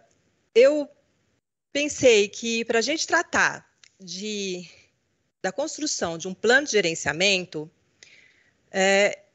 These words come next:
seria muito importante a gente tratar da questão da cidadania ambiental. Por quê? Porque a construção do plano de gerenciamento, ele é obrigatório a partir da publicação da política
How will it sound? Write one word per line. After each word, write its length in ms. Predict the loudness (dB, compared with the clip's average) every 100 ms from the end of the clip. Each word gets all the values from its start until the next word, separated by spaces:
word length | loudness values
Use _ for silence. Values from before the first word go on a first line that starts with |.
| _
seria 380 | -4 2 2 2
muito 220 | -2 -4
importante 400 | 0 0 0 -4
a 20 | -4
gente 240 | -4 -4
tratar 540 | -2 -4 -2 0 0
da 120 | 0 -2
questão 300 | -4 -6 -6
da 80 |
cidadania 640 | -6 -2 0 0 -2 -4 -4
ambiental. 680 | -2 -2 -2 -4 -4 -4 -12 -8
Por 140 | -8
quê? 340 | -4 -4 -4 -8 _ _ _ -20 -20 -20 _ _
Porque 400 | -8 0 2 2 0 _ _ _ _ -2
a 120 | 0
construção 640 | 0 -2 -2 -4 -2 -4
do 80 | -4
plano 300 | -2 -2 0
de 60 | -2
gerenciamento, 760 | -2 -4 -6 0 2 2 0
ele 140 | 2 2
é 60 |
obrigatório 920 | 2 0 -2 -4 -2 2 2 0 -4 -16 _ _ _
a 100 | -10
partir 380 | -2 -2 -2 -4
da 120 | -4
publicação 560 | -4 -8 -10 -8 -8 -6
da 100 | -6
política 720 | -6 -6 -6 -6 -6 -4 -4